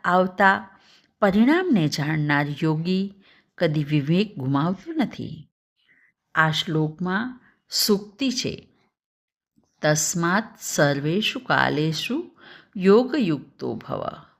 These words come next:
અહીં ભગવાન એમ સ્પષ્ટ કરે છે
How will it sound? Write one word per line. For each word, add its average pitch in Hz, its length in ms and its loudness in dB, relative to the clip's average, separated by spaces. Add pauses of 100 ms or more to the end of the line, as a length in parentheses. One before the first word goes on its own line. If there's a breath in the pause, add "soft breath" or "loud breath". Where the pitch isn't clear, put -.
(640 loud breath)
અહીં 302 180 4
ભગવાન 233 560 2 (500 soft breath)
એમ 349 180 -2
સ્પષ્ટ - 540 0
કરે 139 360 0
છે 160 440 -4